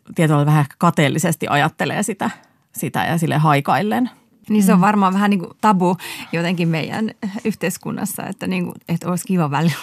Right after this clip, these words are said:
Speaker 2: <laughs> myös, niinku, ilman niitä lapsia, että ei se ole pelkkää kärsimystä.
Speaker 1: Niin, ja siis tämähän liittyy sellaiseen,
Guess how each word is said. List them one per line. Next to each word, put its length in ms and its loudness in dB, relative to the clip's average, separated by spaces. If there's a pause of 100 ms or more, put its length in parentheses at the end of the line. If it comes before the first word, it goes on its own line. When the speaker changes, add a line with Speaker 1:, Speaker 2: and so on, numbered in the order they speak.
(140)
Speaker 2:
<laughs> 200 -2
myös, 280 -2
niinku, 180 -4
ilman 360 0
niitä 200 -8
lapsia, 340 -4
että 140 -4
ei 80 2
se 80 -2
ole 80 -2
pelkkää 340 -2
kärsimystä. 680 -6 (600)
Speaker 1:
Niin, 260 6
ja 80 4
siis 180 2
tämähän 280 6
liittyy 280 0
sellaiseen, 540 0